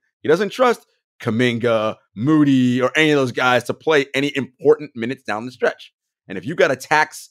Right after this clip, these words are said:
your best guys who are older this early in round one,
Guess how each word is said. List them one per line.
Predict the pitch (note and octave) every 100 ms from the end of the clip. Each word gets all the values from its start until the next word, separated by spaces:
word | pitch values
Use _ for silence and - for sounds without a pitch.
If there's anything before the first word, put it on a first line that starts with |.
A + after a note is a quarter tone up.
| _ _
your | A2 G2
best | D3+ F3+
guys | - E2+ D#2 F#2+ - -
who | A2
are | A2+
older | A2+ A2+ G2+ A2+ - _ -
this | - F3+ -
early | E3+ G#3+ C3+ A#2+
in | C3+ A2
round | B2 D3+ A#2
one, | A2+ C#4 G#3 C#4+